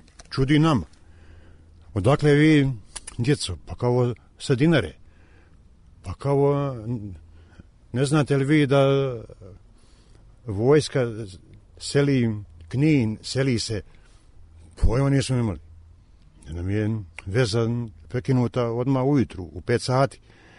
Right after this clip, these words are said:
Imali smo poljski telefon, a, a rup dvanaest nije ni radio, nije ima akumulatora. Prazni bili.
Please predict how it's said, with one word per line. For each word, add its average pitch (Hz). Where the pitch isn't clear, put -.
Imali 104
smo 113
poljski 113
telefon, 143
a, 104
a 104
rup 135
dvanaest 123
nije 135
ni 113
radio, 123
nije 117
ima 127
akumulatora. -
Prazni 113
bili. 78